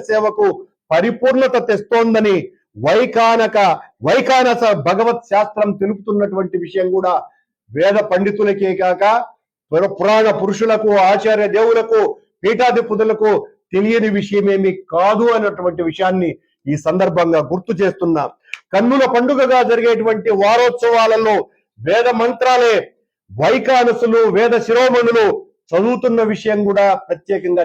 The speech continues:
చెప్పవలసినటువంటి పని లేదు. నయన మనోహరమైనటువంటి శుక్రవార అభిషేకం వేదంలోని పంచోపనిషత్తులు, శ్రీ భూ నీలా సూక్తులు, శాంతి మంత్రాలు లేకపోతే పరిపూర్ణమయ్యేటువంటి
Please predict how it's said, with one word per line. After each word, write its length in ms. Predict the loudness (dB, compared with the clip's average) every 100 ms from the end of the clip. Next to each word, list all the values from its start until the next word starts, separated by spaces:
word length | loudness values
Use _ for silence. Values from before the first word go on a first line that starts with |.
| -4
చెప్పవలసినటువంటి 760 | -8 -4 -4 -6 -10 -6 -6 -6
పని 240 | -2 0
లేదు. 220 | 0 -2 -6 _ _ _ -16 -4
నయన 320 | 0 2 2 2
మనోహరమైనటువంటి 1040 | 2 4 4 4 4 2 2 0 -2 -2 -8
శుక్రవార 480 | -12 -2 0 2 2 2
అభిషేకం 480 | 0 -2 0 0 -2 -4 _ _ _ _ _
వేదంలోని 720 | -2 0 2 2 2 2 2 0
పంచోపనిషత్తులు, 960 | -2 0 0 0 0 0 -2 -4 0 0 -2 -10 _ _ _ _
శ్రీ 200 | -2 0 0 -2 -4 -4
భూ 180 | 0 2 2 0 -6 _ _ -6 0
నీలా 340 | 2 4 4 2 0
సూక్తులు, 440 | -4 -2 0 0 -2 -6 _ _ _
శాంతి 460 | 0 0 0 -2 -2 0
మంత్రాలు 600 | -2 -2 0 2 2 2 2 0
లేకపోతే 680 | 0 -2 -2 0 0 2 0 0 -6 _ _ _ -2
పరిపూర్ణమయ్యేటువంటి 1500 | 0 0 -2 -2 0 0 0 -2 0 -2 -2 -4 -4 -6